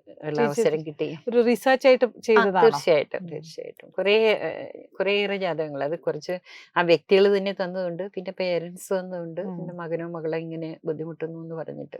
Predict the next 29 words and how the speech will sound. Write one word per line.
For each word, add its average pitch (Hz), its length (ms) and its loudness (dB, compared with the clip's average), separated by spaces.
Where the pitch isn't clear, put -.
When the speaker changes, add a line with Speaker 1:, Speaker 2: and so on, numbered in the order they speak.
Speaker 2:
ഉം. 165 480 -14
Speaker 1:
അതീന്ന് 214 600 0
നമുക്ക് 208 340 -6
മനസ്സിലായ 202 600 -2
ഒരു 214 200 2
കാര്യം 196 280 -2
എന്ന് 202 120 -12
പറയുന്നത്, 190 580 -8
ഇപ്പൊ - 340 -10
ഒരു 175 220 0
സ്ത്രീയാണെങ്കിൽ 196 840 -6
സ്ത്രീയോട് 214 580 2
തന്നെ 220 140 -4
ആകർഷണം 220 500 -6
തോന്നുകയാണ് 175 420 -4
Speaker 2:
ഉം. 196 100 -6
Speaker 1:
അവർക്ക്. 170 160 -8
അപ്പൊ - 180 -12
അങ്ങനെയുള്ള, 233 580 0
അത് 185 180 -2
അസ്ട്രോളജിക്കൽ 185 880 0
ടേംസ് 196 300 -6
ആണ് 175 120 -4
അതിന്റെ. 160 320 -6
Speaker 2:
ഉം. 196 160 -6
Speaker 1:
അങ്ങനെ 180 320 -10
കാണുന്നത് 185 380 -6
എന്താന്ന് 185 280 -6
വെച്ചാല് 185 420 -4